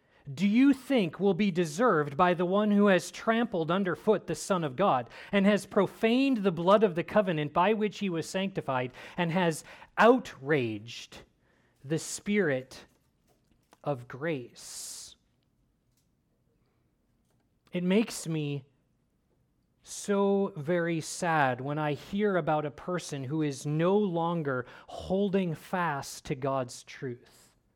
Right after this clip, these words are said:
It makes me sad to hear about a person who has chosen to stop believing the gospel.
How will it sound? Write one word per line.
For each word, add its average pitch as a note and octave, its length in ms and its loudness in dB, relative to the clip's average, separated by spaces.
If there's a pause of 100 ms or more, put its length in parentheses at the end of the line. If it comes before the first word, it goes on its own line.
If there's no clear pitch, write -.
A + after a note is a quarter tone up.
(1400)
It - 80 -16
makes G3 260 -2
me A#3 120 2
sad G3+ 460 2
to F3+ 80 0
hear G#3 320 2
about D#3+ 380 2 (640)
a D3+ 60 -10
person A3 520 0
who F3 160 2
has D#3+ 320 2 (260)
chosen G#3+ 600 2
to G#3 120 0
stop A3+ 840 2 (260)
believing F3+ 840 4 (200)
the C#3 120 -8
gospel. B2+ 680 -6